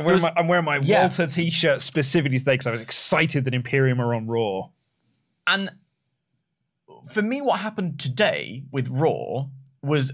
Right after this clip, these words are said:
Speaker 2: a very curious thing because it kind of exposed, it exposed things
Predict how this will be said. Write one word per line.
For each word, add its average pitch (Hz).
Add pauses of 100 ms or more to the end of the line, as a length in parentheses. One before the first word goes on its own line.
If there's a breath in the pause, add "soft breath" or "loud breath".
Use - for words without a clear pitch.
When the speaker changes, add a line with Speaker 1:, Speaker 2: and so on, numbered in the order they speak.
(160)
Speaker 2:
a 143
very 196
curious 160
thing - (280 soft breath)
because 156
it 165
kind 214
of 254
exposed, 143 (800)
it 151
exposed 135
things 82